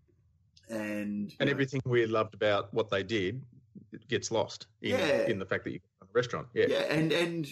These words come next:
Speaker 1: you know, it, just
Speaker 2: Very
Speaker 1: enjoying
Speaker 2: few of them,
Speaker 1: cooking
Speaker 2: yeah,
Speaker 1: and making
Speaker 2: right.
Speaker 1: nice food is, to some
Speaker 2: Enough in
Speaker 1: extent,
Speaker 2: itself.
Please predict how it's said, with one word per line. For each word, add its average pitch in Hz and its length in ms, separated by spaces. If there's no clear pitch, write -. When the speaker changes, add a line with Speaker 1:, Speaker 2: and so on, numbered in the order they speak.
Speaker 1:
you 156 180
know, 156 160
it, 143 140
just - 380
Speaker 2:
Very 151 100
Speaker 1:
enjoying 147 320
Speaker 2:
few 135 200
of 110 80
them, 113 100
Speaker 1:
cooking 135 160
Speaker 2:
yeah, 117 120
Speaker 1:
and 123 140
making 123 280
Speaker 2:
right. 123 180
Speaker 1:
nice 123 160
food 120 520
is, 120 560
to 123 100
some 135 280
Speaker 2:
Enough 113 200
in 113 80
Speaker 1:
extent, 123 80
Speaker 2:
itself. - 260